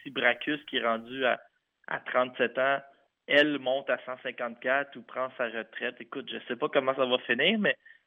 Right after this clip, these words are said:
ça devient compliqué quand t'as complètement lavé ta division sans,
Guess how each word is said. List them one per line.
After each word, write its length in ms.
ça 80
devient 280
compliqué 460
quand 160
t'as 180
complètement 880
lavé 640
ta 120
division 840
sans, 120